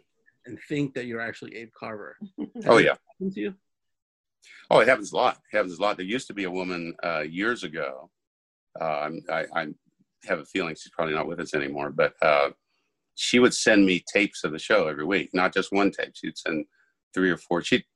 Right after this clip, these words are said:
Speaker 3: pretty much send me every show
Speaker 1: Right.
Speaker 3: in the mail every week because she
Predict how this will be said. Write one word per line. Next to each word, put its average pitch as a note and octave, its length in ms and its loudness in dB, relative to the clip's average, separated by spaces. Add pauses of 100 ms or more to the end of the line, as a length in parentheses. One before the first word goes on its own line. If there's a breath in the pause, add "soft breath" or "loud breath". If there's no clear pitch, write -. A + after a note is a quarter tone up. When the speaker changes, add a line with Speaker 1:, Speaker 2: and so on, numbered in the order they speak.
Speaker 3:
pretty E2+ 200 4
much B1+ 100 -8
send D2+ 220 0
me C#2+ 100 -2
every C#2 380 -6
show - 280 -2 (360)
Speaker 1:
Right. G#2 280 -12
Speaker 3:
in B2 220 6
the C3 80 8
mail E2 320 2 (720)
every G2 220 4
week F2+ 360 2
because F#2 360 2
she F2+ 580 0